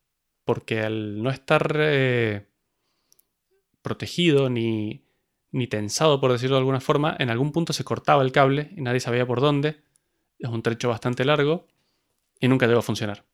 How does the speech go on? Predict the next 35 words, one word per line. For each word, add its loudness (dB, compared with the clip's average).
Pero 2
bueno, 2
sirvió 2
como 2
experiencia 2
y 2
sirvió -2
para 0
abrir 4
las 2
puertas 2
para 0
renovar -2
la -2
concesión. -2
Y, 2
y 0
a 0
fines 4
de 2
mil 4
ochocientos 0
cincuenta 0
y 2
uno, -2
el -8
año -4
siguiente, 2
esta -2
vez 2
con -2
cables 0
más 0
fuertes 2
y, -8